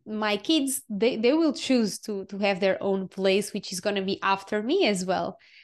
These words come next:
which is gonna move them forward in a way. Uh, and th-, it's not supposed for them to wear my shoes,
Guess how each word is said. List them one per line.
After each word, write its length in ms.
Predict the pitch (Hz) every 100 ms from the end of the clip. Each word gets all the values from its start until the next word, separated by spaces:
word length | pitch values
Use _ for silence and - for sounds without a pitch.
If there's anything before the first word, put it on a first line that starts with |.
| -
which 240 | 220 214 233
is 100 | 202
gonna 220 | 226 233
move 240 | 220 226
them 200 | 214 214
forward 560 | - 196 196 220 349 330
in 140 | 247
a 60 | 208
way. 340 | 196 185 285 453 _ _ _ _ _ 208
Uh, 180 | 214 -
and 500 | 220 226 214 202 196
th-, 140 | 196 - -
it's 260 | 220 -
not 140 | 233 240
supposed 340 | 220 240 -
for 180 | - 208
them 280 | 220 311 302
to 140 | 233
wear 220 | 202 202
my 220 | 208 208
shoes, 600 | 208 - 302 214 180 -